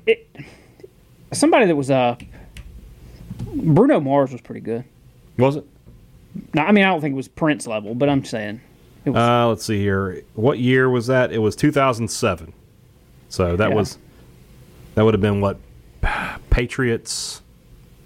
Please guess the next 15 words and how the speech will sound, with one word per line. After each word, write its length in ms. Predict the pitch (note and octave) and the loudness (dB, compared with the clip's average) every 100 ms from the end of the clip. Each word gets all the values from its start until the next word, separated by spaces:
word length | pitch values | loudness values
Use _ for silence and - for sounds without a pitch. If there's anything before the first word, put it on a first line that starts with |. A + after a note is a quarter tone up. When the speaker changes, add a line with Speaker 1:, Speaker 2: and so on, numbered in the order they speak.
| - - - - | -20 -20 -20 -12
Speaker 1:
Gosh, 240 | - A#2+ B2+ | -6 -6 -4
I 40 | |
can't 120 | A2+ G#2+ | -2 0
Speaker 2:
I 20 | |
don't 100 | F2+ | 0
even 80 | - | 0
Speaker 1:
remember 100 | - A#2+ | 0 2
the 60 | - | 2
Speaker 2:
remember. 60 | F2 | 2
Speaker 1:
year. 220 | F2 E2+ - | 0 -4 -4
Speaker 2:
Yeah, 40 | |
I 20 | G2 | -2
don't 140 | F2 | 0
remember. 300 | E2 E2+ E2+ | 0 -2 0
Speaker 1:
Um, 360 | C#3 C#3+ C3 | 2 2 0